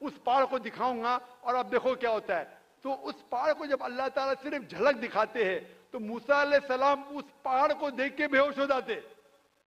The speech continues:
अल्लाह को तो देखा नहीं उनने, सिर्फ पहाड़ को देख के बेहोश हो जाते हैं। तो इंसान इस जिंदगी में अल्लाह सुब्हानहू व तआला को नहीं देख सकता।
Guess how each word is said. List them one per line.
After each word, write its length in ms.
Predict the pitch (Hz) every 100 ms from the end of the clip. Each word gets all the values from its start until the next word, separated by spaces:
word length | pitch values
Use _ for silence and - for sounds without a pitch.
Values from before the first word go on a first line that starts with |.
| _ 117
अल्लाह 280 | 139 185
को 140 | 190 196
तो 100 | 185
देखा 300 | 180 180 214
नहीं 120 | 208
उनने, 300 | 165 165 202 - - _ _
सिर्फ 220 | 247 285
पहाड़ 460 | 277 - 202 247 311
को 180 | 302 320
देख 200 | 294 294
के 100 | 294
बेहोश 320 | 247 254 226
हो 100 | 214
जाते 340 | 220 190 226
हैं। 80 | 185 - -
तो 80 | 214
इंसान 760 | 220 220 208 247 269 294 330 - - 269
इस 220 | 240 -
जिंदगी 520 | 208 208 208 196 220
में 420 | 233 262 269 - - 208
अल्लाह 340 | 220 233 233
सुब्हानहू 460 | 226 202 208 226 226
व 40 |
तआला 320 | 220 214 226
को 140 | 226 233
नहीं 200 | 208 208
देख 220 | 185 180
सकता। 260 | 139 -